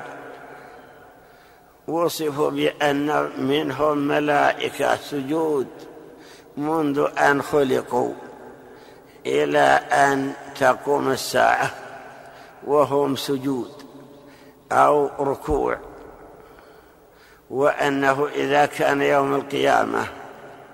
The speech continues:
يقولون: "يا ربنا سبحانك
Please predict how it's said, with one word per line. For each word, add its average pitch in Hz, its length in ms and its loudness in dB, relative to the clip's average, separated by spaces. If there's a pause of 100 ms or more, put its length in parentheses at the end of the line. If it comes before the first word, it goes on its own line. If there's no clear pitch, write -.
(640)
يقولون: 139 760 0
"يا 131 480 2
ربنا 131 840 0
سبحانك 131 1120 0